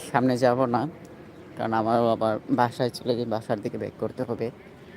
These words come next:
আমি দেখি আমার মানি ব্যাগে কত টাকা আছে। বেশি টাকা থাকলে আমার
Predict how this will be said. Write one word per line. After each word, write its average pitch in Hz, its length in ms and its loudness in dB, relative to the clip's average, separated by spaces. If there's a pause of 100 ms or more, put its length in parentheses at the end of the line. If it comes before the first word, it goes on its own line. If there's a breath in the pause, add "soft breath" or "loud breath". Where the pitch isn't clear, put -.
(140)
আমি 120 220 -4
দেখি 117 400 -4
আমার 110 180 0
মানি 104 220 -2
ব্যাগে 110 280 -2
কত 123 160 -2
টাকা 123 280 0
আছে। - 220 -6 (2000)
বেশি 110 260 -6
টাকা 107 240 -4
থাকলে 120 360 -6
আমার 101 320 -6